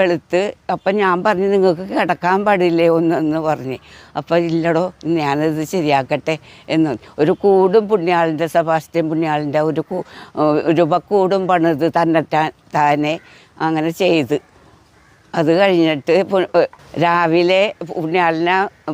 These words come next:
പിന്നെ ഫ്രണ്ടിൽ എടുത്ത് വെച്ച് എന്നിട്ട് ക-, കരിക്കൻ വെള്ളത്തിലൊക്കെ കഴുകി ഞാൻ പള്ളിയിൽ പോയി ചേച്ചി. പള്ളിയിൽ പോയി കുർബാന കൈക്കൊണ്ട് സ്വീകരിച്ച് ഇവിടെ വന്നപ്പോൾ രൂപം എടുക്കാൻ നേരത്ത്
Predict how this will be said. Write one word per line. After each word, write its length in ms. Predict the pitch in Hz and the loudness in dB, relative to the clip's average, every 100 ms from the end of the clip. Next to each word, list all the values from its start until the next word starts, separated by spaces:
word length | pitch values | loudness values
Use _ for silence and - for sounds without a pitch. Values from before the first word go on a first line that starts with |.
| 135 | -4
പിന്നെ 260 | 147 156 147 135 156 | -2 -2 -2 -4 -6
ഫ്രണ്ടിൽ 440 | 151 170 165 170 156 185 | -2 0 2 2 2 0
എടുത്ത് 260 | 170 135 170 | 0 -2 0
വെച്ച് 320 | 175 120 - 185 - _ - - - - - - | 0 -2 -2 -4 -4 _ -20 -20 -20 -20 -6 -2
എന്നിട്ട് 380 | 175 165 147 170 180 175 | 0 2 0 0 0 -2
ക-, 140 | - - | -10 -4
കരിക്കൻ 320 | 190 165 165 190 | 0 0 2 2
വെള്ളത്തിലൊക്കെ 600 | 180 175 - 165 160 151 165 | 2 2 0 -2 -2 -4 -2
കഴുകി 460 | 196 175 160 139 175 - _ - - _ _ - | 0 0 0 -2 -4 -4 _ -20 -20 _ _ -4
ഞാൻ 140 | 165 185 208 | -2 0 0
പള്ളിയിൽ 340 | 190 180 190 | 2 2 0
പോയി 180 | 214 185 160 | 2 2 2
ചേച്ചി. 280 | 135 - - _ - | 0 -6 -14 _ -4
പള്ളിയിൽ 300 | 170 165 175 | 0 0 -2
പോയി 200 | 185 180 175 | 0 -2 0
കുർബാന 440 | 190 170 160 170 165 | -2 2 2 0 0
കൈക്കൊണ്ട് 420 | 180 160 170 156 180 180 - - | -2 -2 -2 -2 -4 -8 -16 -6
സ്വീകരിച്ച് 440 | - 170 165 147 185 | 0 2 2 0 0
ഇവിടെ 180 | 175 180 | 2 2
വന്നപ്പോൾ 420 | 185 175 170 - 170 - 160 | 2 2 0 0 -2 0 2
രൂപം 420 | 175 175 180 277 294 - 185 | 4 2 2 0 -4 -6 -2
എടുക്കാൻ 460 | 180 180 - 170 185 190 | 0 0 0 0 0 0
നേരത്ത് 460 | 196 156 - 180 | 0 -2 -2 -2